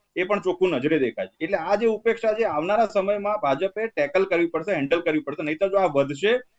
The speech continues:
અને કાલ ઉઠીને બીજા કોઈ પણ પાર્ટીમાંથી, હું ખાલી એમ નથી કહેતો કે કોંગ્રેસ કે આમ આદમી પાર્ટી, કદાચ કોઈ ત્રીજી પાર્ટી પણ ગુજરાતમાં આવીને કોઈ મક્કમ અને મજબૂત ઉમેદવાર ઊભા કરશે, તો સ્વાભાવિક છે કે લોકો ભાજપના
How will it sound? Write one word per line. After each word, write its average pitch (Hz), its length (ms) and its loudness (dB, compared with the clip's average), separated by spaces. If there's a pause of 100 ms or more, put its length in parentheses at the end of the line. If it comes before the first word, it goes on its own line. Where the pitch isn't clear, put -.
(120)
અને 190 200 0
કાલ 208 200 2
ઉઠીને 214 360 2
બીજા 180 240 2
કોઈ 175 200 2
પણ 226 200 2
પાર્ટીમાંથી, 165 580 2
હું 143 100 -2
ખાલી 170 220 4
એમ 190 80 0
નથી 208 160 -2
કહેતો 220 180 0
કે 208 100 -2
કોંગ્રેસ 175 360 2
કે 180 140 -2
આમ 170 180 -2
આદમી 165 180 0
પાર્ટી, 147 280 2
કદાચ 185 260 4
કોઈ 196 120 0
ત્રીજી 165 340 -4
પાર્ટી 208 320 4
પણ 214 140 -2
ગુજરાતમાં 196 460 2
આવીને 202 260 0
કોઈ 202 160 -2 (200)
મક્કમ 156 600 -2
અને 196 120 0
મજબૂત 165 440 -2
ઉમેદવાર 185 420 4
ઊભા 156 240 2
કરશે, 160 540 0 (320)
તો 196 120 4
સ્વાભાવિક 185 460 2
છે 202 180 0
કે 208 160 -4
લોકો 175 340 0
ભાજપના 185 600 -2